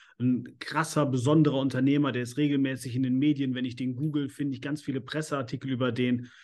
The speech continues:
dann, äh, bin ich begeistert und, äh, das ist entsprechend etwas, äh, was viele Unternehmer zu schätzen wissen, was ihnen im Alltag hilft und, äh, das setzen wir mit ihnen und für sie um.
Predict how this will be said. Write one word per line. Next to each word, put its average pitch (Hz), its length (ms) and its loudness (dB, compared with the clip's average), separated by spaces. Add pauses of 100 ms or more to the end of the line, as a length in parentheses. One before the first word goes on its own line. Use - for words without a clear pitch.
(180)
dann, 143 520 6
äh, 127 120 0
bin 123 160 0
ich 123 160 -2
begeistert 120 680 -4
und, 113 420 0
äh, 107 400 -4
das - 240 -8
ist 113 180 -8
entsprechend 110 440 -2
etwas, 104 480 -8
äh, 101 200 -4 (440)
was 120 140 -4
viele 147 180 6
Unternehmer 127 440 6
zu 120 100 -6
schätzen 135 360 0
wissen, 127 280 0
was 120 160 -4
ihnen 123 140 0
im 113 100 -2
Alltag 117 340 -8
hilft 196 400 2
und, 127 460 0
äh, 120 160 -4 (240)
das 104 160 -10
setzen 117 320 0
wir 127 160 6
mit 127 180 6
ihnen 127 220 2
und 117 100 0
für 117 160 -2
sie 110 120 -6
um. - 180 -12